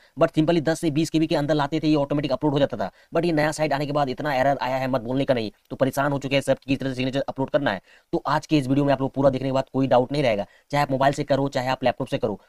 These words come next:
आप दोनों से आप लोग को एक वेबसाइट के माध्यम से बताएंगे, आप लोग ईजीली कर सकते हो, ठीक है। पहले कुछ कंडीशन आप लोग को याद रखना चाहिए। देखो,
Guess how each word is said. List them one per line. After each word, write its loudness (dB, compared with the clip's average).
आप 0
दोनों 2
से 0
आप -2
लोग -4
को 0
एक 0
वेबसाइट 2
के -2
माध्यम 2
से -4
बताएंगे, 0
आप 2
लोग -2
ईजीली 0
कर 4
सकते -4
हो, -6
ठीक -10
है। -4
पहले 4
कुछ 0
कंडीशन 0
आप -2
लोग -2
को 2
याद 4
रखना 0
चाहिए। 0
देखो, -4